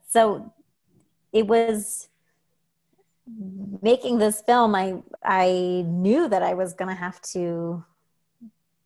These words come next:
open up the very, like, intimate part of my life to the filmmaking process, and also just open up, you know, my mom to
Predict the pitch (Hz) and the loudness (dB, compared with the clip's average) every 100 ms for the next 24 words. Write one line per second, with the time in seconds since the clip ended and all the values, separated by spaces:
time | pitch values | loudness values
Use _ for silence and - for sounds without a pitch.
0 | _ - 202 202 190 190 196 - 185 175 | _ -2 -2 0 -2 -2 -4 -4 -2 0
1 | 180 180 170 165 - 214 190 190 196 196 | 0 0 -2 -6 -14 -10 -8 -8 -8 -8
2 | 220 190 180 170 180 180 180 190 202 190 | -4 -2 0 -2 -6 -6 0 2 4 2
3 | 190 - - - _ _ 190 180 202 220 | -4 -12 -20 -20 _ _ -2 -2 2 2
4 | 208 196 190 175 185 170 170 185 180 180 | 2 0 -8 -2 2 2 2 -2 0 -4
5 | 185 - 190 196 170 185 - - 196 196 | -4 -4 -2 -2 -2 -6 -8 -8 -4 -2
6 | 190 - _ - _ _ - 202 196 180 | -2 -2 _ -20 _ _ -4 -2 -2 -2
7 | 180 170 165 170 196 180 180 175 - _ | -4 -4 -4 -2 0 0 -4 -10 -14 _
8 | - - - 185 175 175 175 170 | -12 -10 -2 -2 0 -2 -6 -10